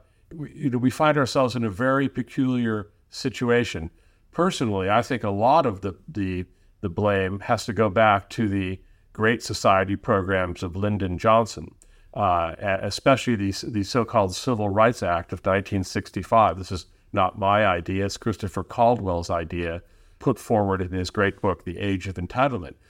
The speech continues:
And he shows how that beneficent sounding piece of legislation has been distorted, uh, hypertrophied in,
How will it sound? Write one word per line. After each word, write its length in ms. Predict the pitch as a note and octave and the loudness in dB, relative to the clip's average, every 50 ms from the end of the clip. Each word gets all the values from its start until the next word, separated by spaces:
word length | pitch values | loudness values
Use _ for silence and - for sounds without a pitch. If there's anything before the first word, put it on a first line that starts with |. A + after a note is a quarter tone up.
| _ _ _ | _ _ _
And 140 | A2+ G#2 G2+ | -8 -6 -2
he 120 | C3 C#3 | -2 -2
shows 640 | - - - - C#3 D#3 E3+ B2+ F#2 G2 G#2+ - - _ _ _ _ | -4 -2 0 2 4 4 4 2 0 -2 -6 -8 -12 _ _ _ _
how 260 | _ - B2 A#2+ A#2+ A2+ | _ 0 2 4 4 4
that 380 | A2+ A2+ G#2+ G#2+ G#2+ G#2+ - _ _ _ _ | 4 2 2 2 2 0 -4 _ _ _ _
beneficent 840 | - A2 G#2 A2 C3+ F3+ F#3 - F3+ D3+ - D#3 D3+ C3+ - - - | -4 -2 -2 0 0 0 0 -2 -4 -4 -2 -2 -4 -4 -4 -8 -10
sounding 680 | - - - C#3 C3 C3+ C3+ B2+ B2 B2 A#2+ A2+ A2+ G2+ | -8 -2 2 2 2 2 2 -2 -2 -2 -4 -4 -4 -6
piece 380 | - - - C3+ B2 A#2 - A2+ | -8 -2 0 2 2 2 0 -2
of 140 | G2 F2 | -4 -2
legislation 920 | G2+ G#2+ G#2 G#2+ F#2 G#2+ F#2 - - G#2 G#2 A#2 A2 - - C2 C#2+ - - _ _ _ _ _ _ | 0 2 2 2 0 -4 -6 -2 0 2 2 2 0 -2 -8 -10 -12 -14 -16 _ _ _ _ _ _
has 340 | - B2+ A2 G#2 G2+ F2+ F2+ | -2 2 2 2 2 0 -2
been 380 | E2+ G#2+ G#2 G2+ F#2+ G2 F#2 - _ _ _ - | -2 0 0 2 0 -2 -4 -8 _ _ _ -6
distorted, 920 | F#2+ F2 - - - - - B2+ B2 B2 B2 A#2+ B2+ B2 A#2+ A2+ A#2 - - _ _ _ _ _ _ - | -6 -4 -4 -6 -4 0 2 4 4 4 4 2 2 2 0 0 -2 -8 -16 _ _ _ _ _ _ -16
uh, 80 | - G2+ F2+ - - G#2 - - | -14 -14 -14 -14 -14 -14 -10 -2
hypertrophied 1080 | G2+ A#2 G2+ - - - D3 C#3 C#3 D3 A#2+ - A#2 G#2+ G#2 G#2 G#2 G2+ G2+ G2 - - _ _ _ _ | 0 0 0 0 0 -2 -2 0 0 -4 -6 -2 0 2 4 4 4 2 0 -2 -6 -14 _ _ _ _
in, 200 | - A#2+ G#2 F#2+ | -8 -6 -6 -6